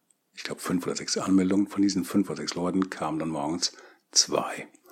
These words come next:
Das ist jetzt nicht ganz so viel, aber ich hab mir gedacht, okay, ich selbst könnte es auch mal wieder gebrauchen, weil, wie gesagt, alleine,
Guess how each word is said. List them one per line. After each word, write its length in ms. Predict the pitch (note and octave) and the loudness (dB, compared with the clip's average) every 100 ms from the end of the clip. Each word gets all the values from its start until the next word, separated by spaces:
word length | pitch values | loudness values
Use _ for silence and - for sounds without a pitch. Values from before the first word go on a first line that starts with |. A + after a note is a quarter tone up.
| - - - - - - | -18 -14 -14 -12 -14 -12
Das 120 | - | -6
ist 100 | B2 | 0
jetzt 100 | G#2 | 4
nicht 120 | G#2 | 4
ganz 200 | - F#2+ | 4 2
so 60 | - | 2
viel, 380 | - C#3+ E3+ - | 10 12 12 10
aber 260 | G#2 G2+ | 6 6
ich 120 | G2 - | 4 2
hab 120 | - | -4
mir 100 | D#2+ | -4
gedacht, 320 | D#2+ G2 - | 0 -2 -2
okay, 360 | - A#2+ C3 B2 - - | 0 6 6 6 -4 -8
ich 140 | - | 0
selbst 220 | G2+ F2 - | 2 2 0
könnte 200 | D#2+ - | -4 -4
es 60 | |
auch 60 | E2 | -2
mal 120 | F#2 | 0
wieder 140 | F#2+ | 0
gebrauchen, 540 | F2 - F#2+ F2 F2 - - | 0 0 0 0 -2 -4 -6
weil, 720 | - G2+ F#2 E2+ E2+ E2 E2 D#2+ | -6 -2 -2 0 0 0 -2 -4
wie 100 | E2 | -6
gesagt, 380 | E2 E2 - - | -4 -4 -6 -2
alleine, 640 | F#2+ F2+ F#2 F#2 F2+ | 2 2 4 2 0